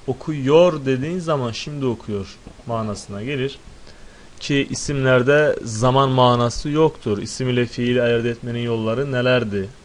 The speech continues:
Arapça bir mi, Arapça ikide mi bilmiyorum. Bir yerde geçiyor, onu biz videosunda çekmiştik. Yor kattığın zaman olmaz yani. Çünkü fiil olmasını gerektirir. Dalibani fiil değildir. Bu durumda geriye ne kaldı?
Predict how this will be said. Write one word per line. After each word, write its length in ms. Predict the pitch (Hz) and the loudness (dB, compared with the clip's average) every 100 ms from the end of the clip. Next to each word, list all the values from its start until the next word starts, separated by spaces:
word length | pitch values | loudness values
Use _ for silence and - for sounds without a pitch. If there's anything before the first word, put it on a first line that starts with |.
| - | -12
Arapça 440 | 110 113 117 - 113 | -6 -4 -4 -8 -6
bir 160 | 120 | -4
mi, 100 | 107 | -4
Arapça 360 | 104 107 107 113 | -4 -6 -8 -12
ikide 300 | 110 113 113 | -10 -8 -6
mi 160 | 107 107 | -6 -6
bilmiyorum. 380 | 110 101 98 | -8 -8 -8
Bir 60 | 107 | -6
yerde 240 | 107 104 | -6 -6
geçiyor, 420 | 101 101 - 110 107 | -8 -8 -8 -6 -6
onu 160 | 104 | -6
biz 200 | 104 98 | -6 -8
videosunda 420 | 104 104 - 104 | -8 -8 -8 -8
çekmiştik. 600 | 98 101 - 92 - 156 - - - - - - - | -8 -10 -10 -12 -14 -14 -16 -20 -20 -20 -20 -20 -10
Yor 280 | 120 131 127 | 2 4 4
kattığın 440 | - 123 - 139 123 | 0 -2 -2 -4 -4
zaman 340 | 107 123 151 | -4 -4 -4
olmaz 440 | 120 113 107 95 | -2 -2 -2 -4
yani. 200 | 87 85 - | -8 -12 -12
Çünkü 300 | - 104 113 | -12 -10 -12
fiil 280 | - 127 123 | -4 0 0
olmasını 460 | 113 101 - 95 | 0 -4 -8 -10
gerektirir. 480 | 92 92 - 123 156 143 | -10 -10 -10 -12 -10 -2
Dalibani 460 | 117 107 101 104 135 | 0 0 0 -4 -6
fiil 360 | - 135 123 | -8 -8 -4
değildir. 540 | 110 123 113 95 82 - - - - - - - - - - - - - | 0 2 2 -2 -10 -14 -18 -18 -18 -18 -16 -16 -10 -8 -8 -10 -16 -14
Bu 120 | - | -6
durumda 520 | 208 185 131 120 127 | -2 0 2 2 0
geriye 300 | 127 135 156 | 0 -2 -2
ne 80 | 165 | -6
kaldı? 480 | 151 135 127 151 | -2 -2 -2 -6